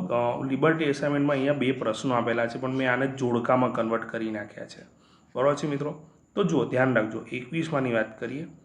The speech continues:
તો લઘુ વૃત્તાંશ માટે થીટા, એ આપણને કાટખૂણાની વાત કરીએ એટલે થીટાની કિંમત નેવું થાય, બરોબર છે? આપણું લઘુ વૃત્તાંશનું ક્ષેત્રફળને એરિયા કહીએ, બરોબર? એરિયાનું સૂત્ર શું છે? પાઈ આર સ્ક્વેર theta upon ત્રણસો ને સાઈઠ છે, બરોબર?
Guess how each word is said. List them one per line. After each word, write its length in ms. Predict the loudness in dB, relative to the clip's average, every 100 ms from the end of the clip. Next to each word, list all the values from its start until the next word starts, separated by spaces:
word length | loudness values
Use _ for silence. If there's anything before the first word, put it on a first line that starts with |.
| -20 -20 0
તો 80 | 2
લઘુ 400 | 4 2 4 6
વૃત્તાંશ 420 | 6 6 4 2 2
માટે 240 | 2 2
થીટા, 440 | 0 -4 -2 6 6
એ 140 | 8
આપણને 380 | 4 4 2 0
કાટખૂણાની 720 | 2 2 2 0 2 4 6
વાત 260 | 6 4 0
કરીએ 220 | -2 -2
એટલે 140 | -4
થીટાની 300 | -4 0 0
કિંમત 240 | 2 -2 0
નેવું 260 | -2 -2
થાય, 140 | -6 -10 -12 _ _ _ _
બરોબર 160 | -2 0
છે? 260 | 0 -2
આપણું 280 | -2 2 4
લઘુ 260 | 4 4 4
વૃત્તાંશનું 460 | 4 6 6 6
ક્ષેત્રફળને 460 | 4 2 2 2 0
એરિયા 440 | 0 2 4 4
કહીએ, 240 | 2 -2 -2
બરોબર? 200 | 0 2
એરિયાનું 440 | 2 4 2 2
સૂત્ર 280 | 0 0 -2
શું 180 | -2 -4
છે? 140 | -4 -6 -12 -20 _ _
પાઈ 220 | 2 4
આર 100 | 4
સ્ક્વેર 220 | 2 -2 -4
theta 260 | 0 2
upon 260 | 2 2 -2
ત્રણસો 320 | 0 -2 -2
ને 120 | -4
સાઈઠ 320 | -2 -2 -2 -2
છે, 200 | -6 -10 -12 _ _ _ -4
બરોબર? 280 | 0 0